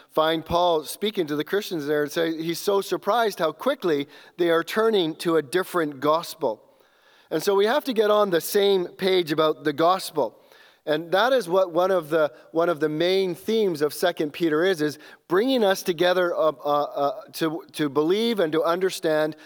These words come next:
the same gospel. It's a wonderful book. It's a short book. It's divided up into, I see, basically three general sections, and they do happen to actually follow the chapter divisions that are there.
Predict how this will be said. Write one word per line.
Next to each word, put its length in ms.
the 100
same 540
gospel. 600
It's 180
a 60
wonderful 420
book. 280
It's 160
a 60
short 420
book. 320
It's 260
divided 500
up 180
into, 720
I 180
see, 220
basically 720
three 540
general 500
sections, 560
and 200
they 200
do 200
happen 340
to 100
actually 380
follow 360
the 160
chapter 420
divisions 480
that 180
are 80
there. 320